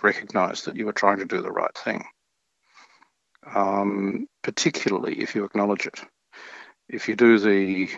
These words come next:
you know, "I'm wearing a white coat and I never, I never acknowledge fault,"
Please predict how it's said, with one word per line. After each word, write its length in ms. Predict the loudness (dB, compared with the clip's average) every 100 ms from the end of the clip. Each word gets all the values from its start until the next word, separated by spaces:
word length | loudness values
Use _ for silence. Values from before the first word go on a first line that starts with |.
| -6
you 80 | -2
know, 280 | 2 2 0 0
"I'm 200 | 0 2
wearing 220 | 0 -2
a 60 | 2
white 220 | 0 0
coat 240 | 2 2
and 100 | 4
I 120 | 2
never, 580 | 2 0 -2 -4 -2 -2 2
I 160 | 2
never 280 | 4 0 -2
acknowledge 380 | 0 -2 -2 -4
fault," 360 | 4 4 4